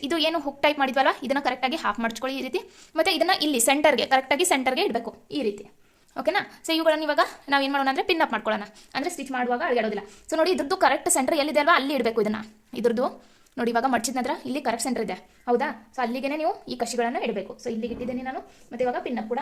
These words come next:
ಮಾಡ್ಕೊಳ್ತಾ ಇದ್ದೀನಿ. So ಈ ರೀತಿ ಪಿನ್ ಅಪ್ ಮಾಡ್ಕೊಳ್ಳಿ. ನೋಡಿ, ನಾನು ಮೇಲ್ಗಡೆ ತಂದು ತೋರಿಸ್ತೀನಿ. So ಈ ರೀತಿ ಪಿನ್ ಅಪ್ ಮಾಡ್ಕೊಳ್ಳಿ.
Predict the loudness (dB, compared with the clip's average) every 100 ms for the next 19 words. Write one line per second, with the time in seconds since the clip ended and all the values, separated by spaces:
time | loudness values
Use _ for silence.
0 | -4 -8 -8 -10 -12 -14 -6 -4 -4 -4
1 | -8 -8 -10 -12 -14 _ -10 -6 -4 -4
2 | -6 -8 -6 -6 -6 -8 -8 -10 -12 -20
3 | _ -12 -6 -4 -4 -6 -10 -14 _ _
4 | _ _ _ _ _ _ _ _ -4 -4
5 | -4 -10 -12